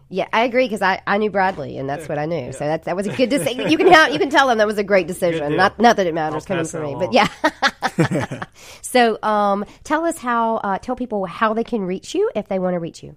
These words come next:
Speaker 2: Sure. Uh, my office number is six zero one, five nine two, nine nine two five. My email address is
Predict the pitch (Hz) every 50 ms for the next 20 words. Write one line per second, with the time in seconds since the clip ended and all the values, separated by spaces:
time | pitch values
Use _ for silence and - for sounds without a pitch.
0 | _ - - - 175 151 104 90 _ _ - 143 135 123 120 120 117 117 127 131
1 | 131 127 127 127 127 123 120 - - 139 147 - 160 143 - - 143 143 147 143
2 | 143 143 143 123 120 107 - - - 143 147 147 - - 127 117 139 139 135 131
3 | 127 127 127 127 127 127 123 120 120 - 127 131 131 127 120 123 123 123 123 123
4 | 123 120 117 120 - 123 123 120 120 117 110 _ _ 135 113 113 120 120 123 123
5 | 123 120 120 117 113 117 - 123 117 113 - 117 113 113 113 117 117 113 110 _
6 | _ _ - 107 104 101 98 - - 113 113 113 110 107 107 104 104 110 110 110
7 | 110 104 - - - _ 110 95 -